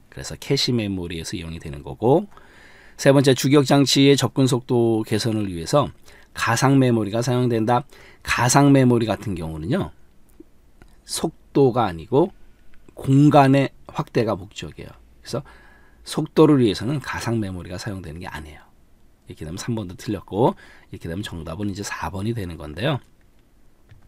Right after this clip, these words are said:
롬은, 리드 온리 메모리, 롬은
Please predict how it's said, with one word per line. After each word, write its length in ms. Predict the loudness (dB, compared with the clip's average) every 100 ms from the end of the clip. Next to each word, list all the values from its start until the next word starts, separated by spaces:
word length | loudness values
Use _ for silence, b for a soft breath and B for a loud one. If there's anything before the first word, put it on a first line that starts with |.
| -20 -20 -20 _ _ 8
롬은, 560 | 10 12 8 2 -2 -8 -2
리드 200 | 2 4
온리 160 | 4 2
메모리, 440 | -4 -2 -2 -2
롬은 520 | -2 0 0 -2 -4